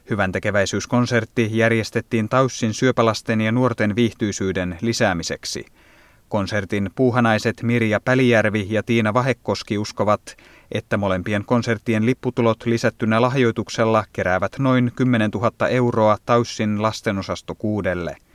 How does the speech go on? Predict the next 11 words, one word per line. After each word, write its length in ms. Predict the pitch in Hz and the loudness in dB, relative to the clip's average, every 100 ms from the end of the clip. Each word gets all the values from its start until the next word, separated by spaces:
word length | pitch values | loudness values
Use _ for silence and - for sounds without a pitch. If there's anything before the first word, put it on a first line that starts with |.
| _ - - - - | _ -20 -20 -10 -4
Hyväntekeväisyyskonsertti 1300 | 104 95 95 101 98 - 104 - 123 120 120 - 117 | -2 -2 -2 0 0 0 -4 0 0 2 -2 -2 -2
pidettiin 500 | 120 117 - 113 113 | 0 0 0 -2 0
Pälijärven 760 | 135 139 123 120 113 110 107 107 | 0 2 4 4 4 2 0 -4
reilu 380 | 110 104 95 117 | -2 0 0 0
vuosi 300 | 139 135 127 | 0 0 0
sitten 400 | 127 - 127 117 | -2 -2 -2 0
kolmetoistavuotiaana 1120 | - 123 113 113 104 117 110 104 113 104 104 - | 2 2 2 0 -2 -2 0 0 0 0 0 0
pehmytkudossyöpään 1160 | 120 117 - 110 98 - 110 98 104 98 95 | 0 -2 -4 -4 -4 -4 -2 -2 0 0 -2
menehtyneen 640 | 98 92 - 101 98 95 92 | -4 -6 -8 -6 -4 -4 -4
mantitytön 680 | 113 107 98 92 90 90 85 | -2 -2 -4 -8 -6 -6 -6
muistolle. 680 | 98 92 - 92 85 85 | -6 -8 -6 -6 -6 -8